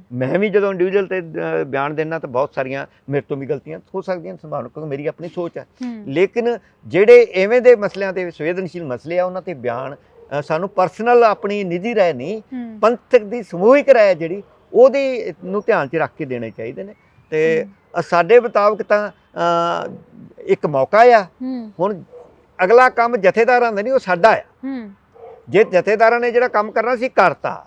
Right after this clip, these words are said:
Speaker 2: ਹੂੰ।
Speaker 1: ਜੇ ਅਸੀਂ ਇਹ ਸਮਝਦੇ ਹਾਂ ਕਿ ਜਥੇਦਾਰ ਸਾਨੂੰ ਸ਼ਿਕਾਰ ਮਾਰ ਕੇ ਦੇਣ,
Speaker 2: ਹੂੰ।
Speaker 1: ਫਿਰ ਅਸੀਂ ਜਿਹੜਾ ਕੋਈ ਕੰਮ ਕਰਾਂਗੇ, ਇਹ ਨਹੀਂ ਸਮਾਂ। ਇਹ ਤਾਂ ਜਿਹੜੇ ਵੀ ਬੰਦੇ ਨੇ, ਜਿਹੜੇ ਪਲੇਅਰ ਨੇ, ਜਿਨ੍ਹਾਂ ਨੇ ਲੜਨਾ ਮੈਦਾਨ ਦੇ ਵਿੱਚ ਆ ਕੇ,
Speaker 2: ਹੂੰ।
Speaker 1: ਉਹਨਾਂ ਨੂੰ ਆਪਣੀ ਮੈਂਬਰਸ਼ਿਪ ਬਣਾਉਣੀ ਪਊਗੀ।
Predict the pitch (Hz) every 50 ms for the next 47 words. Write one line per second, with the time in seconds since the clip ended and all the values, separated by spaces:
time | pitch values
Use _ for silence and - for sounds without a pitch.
0 | _ 254 240 240 233 220 208 208 202 _ _ 127 110 107 180 208 233 240 254 254
1 | 254 262 269 269 269 262 240 - _ _ - 196 - 240 254 254 254 262 269 262
2 | - 240 240 247 262 220 247 254 247 247 247 226 185 190 175 185 214 220 202 214
3 | 214 220 202 - - 175 170 180 202 214 - - - - - 160 160 165 180 185
4 | 170 170 165 170 165 - 185 180 147 123 170 196 226 226 175 123 - - _ -
5 | 226 262 269 262 247 233 226 214 - _ _ _ _ _ _ _ _ - 170 196
6 | 233 262 269 269 247 180 226 247 233 220 233 220 226 220 214 214 220 208 - 185
7 | 185 185 175 - 202 208 214 202 185 151 135 131 113 101 - _ _ _ _ _
8 | _ - 220 233 247 233 180 147 160 175 - - - 120 117 110 98 - _ 180
9 | 196 208 - 233 202 165 185 208 233 247 220 240 226 175 165 151 139 131 160 170
10 | 170 175 190 196 190 233 - - 175 175 220 254 254 220 185 147 120 117 117 117
11 | 165 190 208 220 226 233 196 151 139 139 143 160 208 220 226 214 196 170 147 135
12 | 127 123 135 127 120 - - 127 110 98 - - 104 95 - 120 127 254 240 233
13 | 220 214 202 202 _ - 185 240 254 254 262 254 247 247 247 247 196 - - 143
14 | 139 175 185 170 156 143 139 165 147 143 196 196 185 160 131 117 113 117 120 135
15 | 123 135 143 156 156 180 190 190